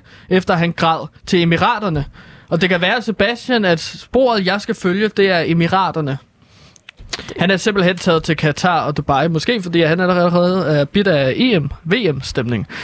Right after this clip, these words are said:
Eller også er han bare flygtet fra situationen. Hmm, det ved jeg ikke. Nå, kan du forstå min, øh, bekymring om, at jeg ikke lige ved, hvor han er?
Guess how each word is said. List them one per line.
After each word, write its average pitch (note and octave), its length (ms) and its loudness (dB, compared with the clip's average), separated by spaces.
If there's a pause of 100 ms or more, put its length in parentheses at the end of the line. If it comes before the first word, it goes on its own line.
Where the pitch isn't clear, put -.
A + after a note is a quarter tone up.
(220)
Eller C#3 140 2
også D#3+ 140 0
er D3 40 0
han B2+ 40 -2
bare C3+ 140 -2
flygtet D3 360 -2
fra C#3+ 120 -4
situationen. B2+ 580 -4 (720)
Hmm, C3+ 200 2 (240)
det C#3 100 2
ved C3+ 140 2
jeg A2+ 160 0
ikke. A#2+ 120 -10 (760)
Nå, D#3+ 220 2 (340)
kan F3 140 0
du F3+ 100 0
forstå G#3+ 420 2
min, F#3 260 2
øh, D#3 180 2
bekymring F#3+ 580 0
om, E3 220 0
at D3+ 160 0
jeg D3+ 80 2
ikke E3 140 -2
lige F3+ 160 2
ved, E3+ 160 2
hvor D3+ 200 0
han D3+ 160 0
er? C#3+ 100 0